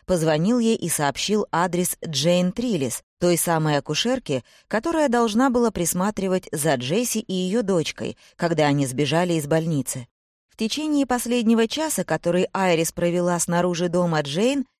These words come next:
где так и не загорался свет, Майлз постоянно строчил ей сообщения.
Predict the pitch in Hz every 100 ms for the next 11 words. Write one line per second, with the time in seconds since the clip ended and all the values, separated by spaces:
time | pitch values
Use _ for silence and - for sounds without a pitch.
0 | - 196 190 190 180 175 - 196 185 180
1 | 175 180 170 - 170 - 170 160 - _
2 | _ 185 220 311 294 - 247 - 202 220
3 | 247 233 - 180 170 208 226 165 170 170
4 | 165 - 151 131 113 90